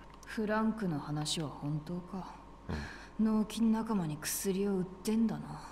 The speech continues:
Speaker 2: なあ、ハッピービタミンもっとあるが、体がクタクタだぜ。昨日お前の代わりにタックル受けてやっただろ。俺がいる限り誰もお前には触れられないぜ。だからとにかくあれをくれ。ちょっとリラックスしたいだけなんだ。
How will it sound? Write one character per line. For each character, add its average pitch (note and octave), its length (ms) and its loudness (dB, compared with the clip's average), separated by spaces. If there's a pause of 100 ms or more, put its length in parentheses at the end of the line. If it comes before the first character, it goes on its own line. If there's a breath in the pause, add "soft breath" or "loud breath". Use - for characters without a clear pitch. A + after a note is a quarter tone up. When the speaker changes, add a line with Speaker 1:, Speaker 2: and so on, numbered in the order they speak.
(200)
Speaker 2:
な D2+ 240 8
あ、 - 20 2
ハ D2 200 6
ッ - 40 4
ピ G2+ 240 12
ー G#2 40 12
ビ A2 100 12
タ A#2+ 120 12
ミ G#2+ 120 12
ン F2+ 40 12
も F#2+ 120 12
っ - 40 8
と F2+ 120 12
あ E2+ 60 12
る E2+ 80 6
が、 C#2 280 8
体 G2 380 8
が G#2+ 120 10
ク - 140 -4
タ A2 140 4
ク - 60 -2
タ C3 100 8
だ C3 100 10
ぜ。 F#2 280 6 (640)
昨 - 220 2
日 A2+ 60 10
お G#2+ 140 12
前 A2 220 12
の B2 100 6
代 A#2 120 8
わ A2 80 12
り A2+ 60 6
に A2+ 100 8
タ A#2 100 8
ッ A2+ 40 8
ク G2 160 8
ル F2 60 12
受 F2 140 10
け - 20 12
て E2+ 60 12
や D#2+ 80 12
っ - 40 4 (160)
た F#2 120 12
だ E2+ 100 10
ろ。 E2 220 8 (420 loud breath)
俺 E2+ 240 6
が G2+ 100 12
い G#2 60 12
る A2 80 6
限 G#2 220 10
り G2 120 12
誰 F#2 220 12
も G2 140 12
お F#2+ 40 12
前 G2+ 200 10
に A2 60 12
は F#2+ 60 10
触 - 140 2
れ F2 100 10
ら F2 80 10
れ F2+ 100 10
な F#2+ 120 8
い F#2 40 8
ぜ。 - 240 -2 (160)
だ G2+ 140 8
か G2 120 10
ら F#2+ 140 12
と G2+ 100 6
に G2+ 60 8
か F#2 100 6
く D2 100 10
あ D2+ 80 12
れ D#2+ 100 8
を D#2+ 60 8
く E2 100 4
れ。 D#2 240 4
ち - 100 0
ょ - 20 6
っ - 40 4
と E2+ 140 6
リ E2 80 8
ラ F#2+ 100 10
ッ - 40 10
ク - 100 -4
ス - 100 -6
し - 60 -2
た F#2+ 80 8
い E2+ 60 10
だ D2+ 100 6
け F2 100 2
な D2 80 2
ん C#2 60 -6
だ。 - 100 -10